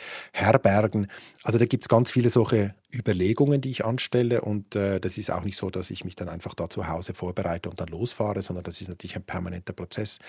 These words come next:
Also auch wenn man dort ist, dann spricht man mit, äh, den Einheimischen, mit Soldaten.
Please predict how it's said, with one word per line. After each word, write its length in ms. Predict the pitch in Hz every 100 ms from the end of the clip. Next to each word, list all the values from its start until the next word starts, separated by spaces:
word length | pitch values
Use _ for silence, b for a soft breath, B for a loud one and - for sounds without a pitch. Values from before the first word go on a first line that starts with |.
| B B B B
Also 220 | 90 78
auch 140 | -
wenn 100 | 92
man 100 | 90
dort 280 | 92 120 -
ist, 220 | 101 -
dann 260 | 85 73 - -
spricht 320 | - - -
man 80 | 82
mit, 280 | 80 -
äh, 380 | - 82 76 -
den 140 | - 87
Einheimischen, 640 | 101 92 90 90 - 85
mit 120 | 82
Soldaten. 720 | - 85 95 98 - 90 85